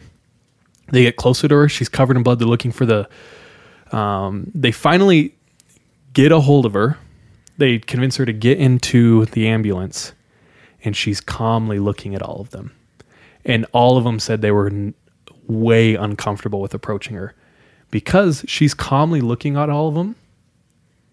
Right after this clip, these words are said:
and her left hand is gone. And they're like, "Ma'am, what happened?" She basically said she was staring at them super calmly, like she wasn't in pain, missing her left hand. And she said,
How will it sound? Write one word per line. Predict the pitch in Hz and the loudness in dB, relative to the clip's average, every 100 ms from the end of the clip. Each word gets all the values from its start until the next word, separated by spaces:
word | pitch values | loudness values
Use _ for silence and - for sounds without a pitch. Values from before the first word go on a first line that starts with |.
| _ _ - | _ _ -4
and | 120 | -2
her | 113 | 0
left | 110 110 110 - | 0 0 -2 -6
hand | 107 104 | -8 -6
is | 90 | -8
gone. | - - - _ _ _ _ _ _ _ _ _ _ _ _ - - - - - - - - - _ - | -10 -14 -16 _ _ _ _ _ _ _ _ _ _ _ _ -20 -20 -20 -20 -20 -20 -20 -20 -20 _ -6
And | 117 | -2
they're | |
like, | 107 101 | -2 0
"Ma'am, | 117 147 113 | 4 4 4
what | 107 131 | 0 -2
happened?" | - 143 165 - - _ _ _ _ _ _ _ _ | -2 -4 -6 -8 -14 _ _ _ _ _ _ _ _
She | - 135 | -10 -6
basically | 113 131 - 120 113 | -2 -2 -2 -4 -4
said | - 107 104 113 _ _ _ | -4 -6 -8 -10 _ _ _
she | - 117 | -6 -4
was | 107 | -4
staring | - - - 135 143 | -4 -6 0 2 2
at | 135 | -2
them | 120 104 | -4 -6
super | - 123 - | -6 -6 -8
calmly, | - - 107 120 143 156 _ - | -12 -8 -6 -2 -2 -4 _ -6
like | 117 | -4
she | - | -2
wasn't | 113 107 117 131 | 0 2 2 0
in | 117 | -4
pain, | 113 110 117 127 _ | -4 -2 -2 -4 _
missing | 117 117 - 127 | -2 -2 0 -4
her | 110 | -2
left | 104 101 - | 0 -2 -4
hand. | 104 104 127 _ _ - - - - _ _ - | -8 -6 -8 _ _ -20 -20 -20 -20 _ _ -6
And | 107 | -4
she | - 117 | -2 -4
said, | - 110 | -2 -2